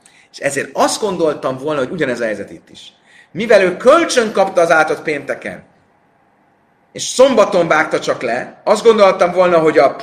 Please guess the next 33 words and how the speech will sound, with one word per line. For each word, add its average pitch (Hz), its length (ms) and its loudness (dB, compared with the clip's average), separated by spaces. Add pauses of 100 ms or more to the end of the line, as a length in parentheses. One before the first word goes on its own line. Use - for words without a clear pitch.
(420)
alapfelelősség, 160 1040 4
ami 135 120 0
az 147 100 -4
alapkártérítés 156 840 0
az 143 100 -6
állatért, 143 380 -4
az 127 100 -2
már 131 180 -6
pénteken 139 500 -2
létrejön, 117 600 -10 (240)
a 131 100 -4
négyszer 208 560 2
ötös 185 540 0
pénzbírság 214 760 0
pedig 214 160 -2
csak 208 120 -2
akkor, 202 200 2
amikor 185 200 0
levágja. 131 580 -2 (520)
És - 60 -18
ezért 175 280 2
mondta, 151 240 -4
hogy 120 120 -2
ez 104 100 -8
nincs 92 260 -14
így. - 180 -20 (480)
Mi 120 80 -20
tudjuk, 151 320 -8
hogy 143 80 -2
ez 117 120 0
nincs 92 260 -14
így. - 120 -20 (3250)
Oké. - 300 -16